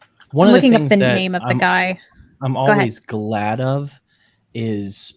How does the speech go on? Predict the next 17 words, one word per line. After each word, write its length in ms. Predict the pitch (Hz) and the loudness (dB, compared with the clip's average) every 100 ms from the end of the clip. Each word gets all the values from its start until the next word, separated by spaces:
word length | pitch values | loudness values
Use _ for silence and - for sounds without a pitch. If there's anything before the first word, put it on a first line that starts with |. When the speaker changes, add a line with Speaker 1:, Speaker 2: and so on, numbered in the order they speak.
| - | -14
Speaker 1:
when 580 | 113 113 110 107 107 101 | -8 -6 -4 -6 -8 -8
there 240 | 113 113 | -6 -6
are 100 | 107 | -6
people, 640 | 104 - 113 - 110 104 104 | -8 -14 -14 -8 -6 -6 -8
like, 260 | 113 107 - | -10 -10 -8
with 180 | 113 - | -10 -8
this 220 | 117 - | -12 -6
last 320 | 117 117 - | -6 -6 -8
year 220 | 110 110 | -6 -4
and 80 | 131 | -4
a 20 | |
half 400 | 127 98 120 - _ _ _ | -4 -6 -10 -16 _ _ _
with 160 | 113 - | -16 -10
covid 520 | 147 147 110 104 120 | -4 -4 -4 -8 -10
who 120 | 120 113 | -6 -4
immediately 560 | 117 123 123 120 113 | 0 0 0 -4 -6
said, 440 | 110 110 104 101 | -8 -8 -6 -8